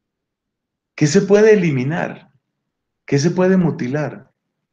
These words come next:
Estas son preguntas muy serias. Y la ciencia puede indicarme lo que va a suceder, pero que eso sea bueno o que eso sea malo,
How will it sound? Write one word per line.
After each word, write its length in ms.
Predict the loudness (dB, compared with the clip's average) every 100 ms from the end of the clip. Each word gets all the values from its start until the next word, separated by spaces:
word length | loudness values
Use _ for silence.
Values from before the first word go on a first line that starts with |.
| _ _ _ -16
Estas 240 | -4 -2
son 180 | 0 0
preguntas 460 | 2 0 0 -2 -2
muy 160 | 0
serias. 640 | 0 0 0 -2 -4 -10 -20 _ _ _ _ _ _ _ _ _ _ _ _ _ _ _ _ _ _ _ _ _ _ _
Y 100 | 0
la 140 | 2 2
ciencia 480 | 2 0 2 0
puede 220 | 2 2 4
indicarme 560 | 4 2 0 0 0
lo 120 | -2
que 140 | 0 0
va 160 | 2
a 60 | 0
suceder, 720 | -2 -6 -6 -2 -2 -4 -8 -18 _ _ _ _ _ _ -6
pero 240 | 2 2 4
que 140 | 4
eso 220 | 2 0
sea 240 | -2 2 2
bueno 360 | 4 2 2
o 80 | -2
que 80 | -4
eso 160 | -6 -6
sea 220 | -4 -2
malo, 500 | 0 0 -2 -8